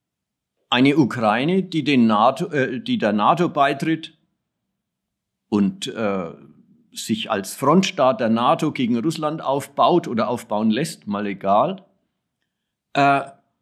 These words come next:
Russland verteidigt seine Sicherheitsinteressen gegen, gegen diese Entwicklung der Ukraine. Die Ukraine sagt,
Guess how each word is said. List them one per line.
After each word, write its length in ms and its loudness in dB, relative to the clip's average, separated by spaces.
Russland 480 2
verteidigt 920 -2
seine 380 2
Sicherheitsinteressen 1080 -4
gegen, 600 -8
gegen 420 -2
diese 500 -2
Entwicklung 800 0
der 120 0
Ukraine. 640 -4
Die 80 0
Ukraine 580 4
sagt, 460 -2